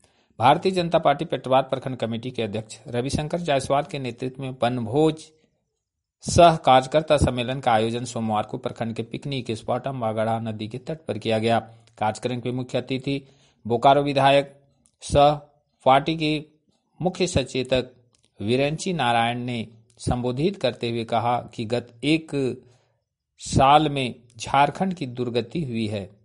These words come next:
जो बीस वर्षों में नहीं हुई थी। मुख्यमंत्री कहते हैं, "खजाना खाली है, जबकि बाईस हजार करोड़ झारखंड में सरेंडर कर दिया गया। सरकार का फाइनेंस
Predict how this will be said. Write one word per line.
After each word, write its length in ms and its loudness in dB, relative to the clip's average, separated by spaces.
जो 580 -4
बीस 300 0
वर्षों 320 -4
में 140 -4
नहीं 240 -6
हुई 200 -4
थी। 300 -10
मुख्यमंत्री 580 -4
कहते 300 -2
हैं, 160 -6
"खजाना 440 -2
खाली 380 -2
है, 220 0
जबकि 300 -4
बाईस 400 4
हजार 340 2
करोड़ 360 -2
झारखंड 540 -4
में 360 -6
सरेंडर 480 -6
कर 240 -10
दिया 240 -6
गया। 240 -8
सरकार 580 2
का 180 -4
फाइनेंस 680 -6